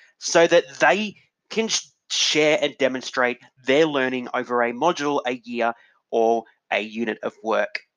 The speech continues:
So by using a digital portfolio like Microsoft Sway, our students can upload various work samples, they might upload written reflections, they might upload verbal reflections to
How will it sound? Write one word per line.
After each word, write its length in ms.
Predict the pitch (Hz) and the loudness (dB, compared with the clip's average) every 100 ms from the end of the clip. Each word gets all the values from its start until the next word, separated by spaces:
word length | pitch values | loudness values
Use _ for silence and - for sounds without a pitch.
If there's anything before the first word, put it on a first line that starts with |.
| _ _ _ _ | _ _ _ _
So 460 | - 233 226 214 - _ _ _ _ - | 0 4 4 2 -4 _ _ _ _ 2
by 140 | 220 | 2
using 440 | 196 220 247 285 240 | 2 -4 -2 -4 -4
a 320 | - 135 127 - _ _ _ _ - | -2 0 -2 -8 _ _ _ _ -6
digital 420 | 151 156 143 123 | -4 0 0 0
portfolio 680 | - 131 120 - 117 120 117 | 0 0 0 2 0 2 0
like 420 | 113 110 117 - | -2 0 0 0
Microsoft 480 | 117 117 123 - 110 | 0 0 -2 -4 -4
Sway, 420 | - 113 104 127 - - - - | -4 -2 -2 -2 -12 -20 -12 -2
our 180 | 170 202 | 0 0
students 480 | - 180 165 160 | -2 -2 -2 -2
can 200 | - 143 - | -2 -4 -2
upload 440 | 127 - 127 123 - | -4 0 2 2 2
various 480 | 123 110 107 - | 0 0 -2 -6
work 260 | 127 190 196 | 0 0 0
samples, 600 | - 180 180 190 185 - - _ _ | 0 0 2 0 0 -4 -12 _ _
they 100 | 131 | -4
might 300 | 113 117 113 | -2 0 -2
upload 400 | 113 117 117 113 107 | -2 -6 -4 -4 -4
written 300 | 127 160 185 | -4 -4 0
reflections, 800 | 190 - 180 - 180 170 160 - _ _ - | 0 2 0 0 -4 -4 -8 -12 _ _ -4
they 120 | 113 | -2
might 260 | 113 120 - 123 | 2 0 0 -2
upload 460 | 123 113 117 120 _ _ _ _ _ _ | -2 -2 0 -2 _ _ _ _ _ _
verbal 420 | 120 139 185 214 | 2 2 6 4
reflections 840 | 185 - 190 190 - 196 196 - - - _ _ - | 4 2 0 0 -4 -4 -6 -10 -14 -20 _ _ -10
to 160 | 214 | -8